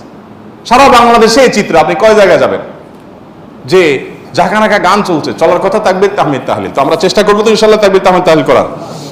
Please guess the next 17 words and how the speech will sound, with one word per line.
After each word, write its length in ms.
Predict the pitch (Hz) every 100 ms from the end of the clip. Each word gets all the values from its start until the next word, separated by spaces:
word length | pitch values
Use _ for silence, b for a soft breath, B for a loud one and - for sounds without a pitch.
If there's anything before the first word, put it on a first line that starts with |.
| -
বাচ্চাদেরকে 400 | 160 190 175 156 156
শিখিয়ে 220 | 139 127
দিব। 80 | 110 80 - B B B 143 185
আর 100 | 240 - 165
আরাফাতের 420 | 208 214 240 226 196
দিন 120 | 233 233 -
সকাল 220 | - 208 185
থেকে, 140 | 170 147
জিলহজের 400 | 139 175 180 202 185
নয় 140 | 160 160
তারিখ 160 | 185 202
ফজর 220 | - 156 208 -
থেকে 180 | 208 226 220
নিয়ে 160 | 240 285 330
তেরো 160 | 185 170 175
তারিখ 140 | 165 151
আসর 180 | 147